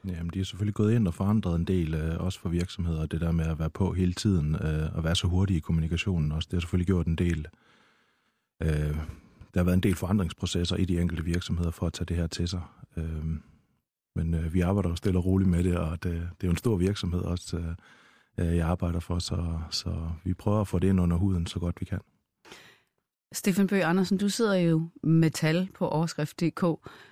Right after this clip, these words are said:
Speaker 2: k. Øhm, har sociale medier gennemslagskraft? Altså, er vi kommet dertil,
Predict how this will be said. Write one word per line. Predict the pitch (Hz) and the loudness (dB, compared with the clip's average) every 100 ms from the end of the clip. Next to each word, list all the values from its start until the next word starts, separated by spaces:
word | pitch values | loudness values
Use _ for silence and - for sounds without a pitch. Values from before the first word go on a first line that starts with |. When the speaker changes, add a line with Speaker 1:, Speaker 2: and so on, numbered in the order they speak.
| - | 0
Speaker 2:
k. | |
Øhm, | 175 165 147 147 147 - | 4 4 4 4 2 -2
har | - - 226 - - _ - | -4 0 -2 -2 -10 _ -10
sociale | - 185 220 180 180 | -4 0 2 4 4
medier | 196 170 175 | 4 2 2
gennemslagskraft? | 170 202 - 170 - - 156 - | 2 2 0 -2 -2 -2 -2 -2
Altså, | 175 165 | -4 -2
er | 165 | 0
vi | 165 | 0
kommet | 196 190 202 | 2 2 2
dertil, | 185 170 - 185 | 2 0 0 0